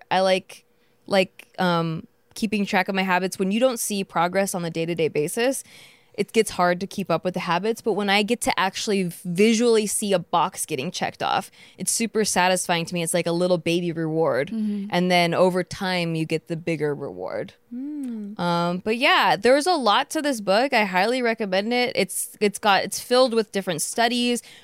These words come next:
Speaker 1: from sports to business to, uh, relationships to every little thing. I think it just covers a lot of the topics that we cover here and just how to make your life one percent better each day.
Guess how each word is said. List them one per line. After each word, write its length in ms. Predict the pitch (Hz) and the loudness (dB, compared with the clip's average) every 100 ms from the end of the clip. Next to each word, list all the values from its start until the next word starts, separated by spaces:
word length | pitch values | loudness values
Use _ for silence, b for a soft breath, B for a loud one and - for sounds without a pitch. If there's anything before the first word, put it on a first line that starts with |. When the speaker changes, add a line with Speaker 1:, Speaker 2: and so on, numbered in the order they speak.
| _ | _
Speaker 1:
from 480 | - 190 180 175 175 | -2 0 0 -2 -6
sports 720 | - - 254 247 240 - - | -8 -2 4 6 6 2 -6
to 400 | - 180 170 165 190 | -2 0 0 0 2
business 560 | 233 233 233 226 - | 2 4 0 0 -2
to, 480 | - - 175 175 170 b b b - | -6 -2 0 2 0 b b b 0
uh, 120 | 175 | 2
relationships 720 | 180 196 240 262 - 247 - | 4 4 2 0 0 0 -2
to 180 | - - | -2 0
every 240 | 214 226 | 0 0
little 280 | 254 208 185 | -4 -2 -2
thing. 440 | 180 196 196 202 - | 0 0 0 0 -2
I 140 | - | -2
think 260 | 175 190 190 | -2 -2 0
it 240 | 190 - - | -2 -2 -8
just 160 | 190 | -8
covers 300 | - 214 214 | -4 -2 -2
a 40 | 185 | 0
lot 140 | 165 | 0
of 80 | 190 | 0
the 80 | 180 | -2
topics 360 | 175 185 185 | -2 -2 -4
that 100 | 175 | -4
we 180 | 185 185 - | -4 -4 -6
cover 280 | - 185 185 | -4 -2 -2
here 340 | 185 190 190 | 0 2 2
and 220 | 185 175 170 B - | 2 0 -6 B -10
just 140 | - | -4
how 120 | - | 0
to 80 | 220 | 2
make 260 | 233 214 - | 2 0 0
your 120 | 214 | 0
life 360 | 196 196 196 - - | 4 4 2 -6 -20
one 380 | - 180 196 233 | -4 2 4 4
percent 420 | 254 226 233 175 | 2 2 0 2
better 480 | 196 208 190 180 180 | 2 4 4 2 0
each 240 | - 190 - | -6 -6 -2
day. 400 | 196 196 170 170 | 4 4 4 2